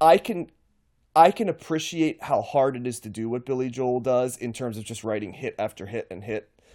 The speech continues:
You know, it, it's, that's not an easy thing. If anybody could do it, you know, they would do it, right? So I have a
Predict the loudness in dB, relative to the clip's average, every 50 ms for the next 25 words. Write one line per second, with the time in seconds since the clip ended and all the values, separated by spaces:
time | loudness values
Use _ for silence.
0 | _ _ _ _ -4 -4 -4 -2 -2 -4 -4 -2 -4 -4 2 0 0 0 2 4
1 | 6 6 6 6 2 -2 -4 -6 -6 -8 -4 -2 0 0 2 0 0 0 -2 -2
2 | -2 -6 -6 -8 -4 -2 -2 -2 -2 -4 -8 _ _ _ -10 -4 -4 -4 -4 -2
3 | 0 0 0 0 0 -4 -4 -4 -4 -4 -4 -6 -4 -2 -2 -2 -2 -2 -4 -2
4 | 2 4 4 4 4 4 4 4 4 2